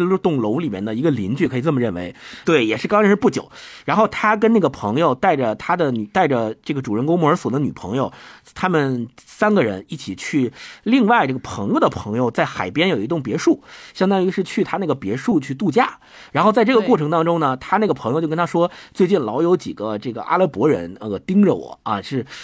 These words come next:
Speaker 1: 是他，呃，他的，据他的朋友说，是这几个阿拉伯人是他以前谈过的一个女朋友的什么哥哥啊，然后，呃，欠债，还是因为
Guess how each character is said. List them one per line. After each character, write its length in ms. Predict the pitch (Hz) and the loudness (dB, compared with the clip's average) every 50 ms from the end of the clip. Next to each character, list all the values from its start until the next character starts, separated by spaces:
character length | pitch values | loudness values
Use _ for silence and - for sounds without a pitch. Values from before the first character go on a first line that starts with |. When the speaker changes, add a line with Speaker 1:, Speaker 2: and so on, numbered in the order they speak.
| - - - | -18 -20 -18
Speaker 1:
是 340 | - - - 190 156 131 117 | -12 -4 0 0 0 0 0
他， 320 | - - - - - - - - | -4 -8 -8 -6 -6 -6 -6 -4
呃， 140 | 131 127 120 | -6 -6 -4
他 160 | - - 214 | -2 -2 -2
的， 100 | 214 - - - | -2 -4 -2 0
据 100 | 277 247 | 0 2
他 140 | - - | 2 2
的 80 | 247 220 | 0 0
朋 280 | - - - 208 160 175 | -2 -4 -6 -2 0 2
友 140 | 233 - | 2 2
说， 300 | - - - 117 113 110 - - - - - - | 2 0 -2 -4 -4 -6 -8 -12 -20 -20 -18 -14
是 400 | - - - 185 151 135 123 104 | -10 -4 0 2 2 2 0 -2
这 160 | 110 - 170 135 | -4 -4 -4 -4
几 100 | 117 92 | -4 -4
个 80 | 104 | -4
阿 80 | 113 147 | 0 0
拉 120 | 147 160 | 2 0
伯 200 | 135 - 113 135 | 0 0 0 0
人 160 | 131 107 107 | 0 0 -2
是 180 | - - - 131 | -6 -6 -8 -8
他 300 | - - - 143 143 143 | -6 -4 -2 0 0 0
以 140 | 131 101 92 | -2 -4 -8
前 440 | - - - 90 98 110 131 151 147 - - - - _ _ | -10 -10 -10 -8 -6 -4 -4 -6 -8 -10 -18 -20 -20 _ _
谈 280 | - - - 110 113 135 | -10 -4 -2 -2 0 2
过 160 | 165 180 156 | 4 4 4
的 80 | 131 113 | 4 2
一 100 | 107 123 | 0 2
个 120 | 147 139 | 2 2
女 140 | 127 113 98 | 2 0 -2
朋 240 | - - 98 92 123 | -4 -6 -6 -2 2
友 160 | 196 202 160 | 4 4 4
的 420 | 113 101 95 92 87 82 80 78 - | 2 0 -4 -6 -6 -8 -10 -12 -14
什 160 | - 104 95 | -12 -10 -10
么 80 | 98 - | -10 -6
哥 240 | - 180 190 202 | 0 2 4 4
哥 220 | 180 151 110 - _ - - - - | 4 2 0 -2 _ -20 -20 -10 -6
啊， 200 | 95 98 90 90 | -4 -4 -2 -2
然 100 | 92 117 | -2 0
后， 260 | 135 127 123 117 113 - - - - | 2 2 2 0 -2 -6 -12 -12 -6
呃， 420 | 113 110 107 107 101 98 95 95 - _ _ | -4 -4 -2 -2 -4 -6 -6 -10 -12 _ _
欠 200 | - - 190 147 | -4 -2 -2 0
债， 260 | 131 196 - - - _ | 0 0 -2 -4 -6 _
还 240 | - 98 101 110 113 | -8 -4 -4 -4 -2
是 120 | - 131 | -2 -2
因 120 | 123 135 143 | -2 0 0
为 200 | 147 143 135 | 0 -2 -4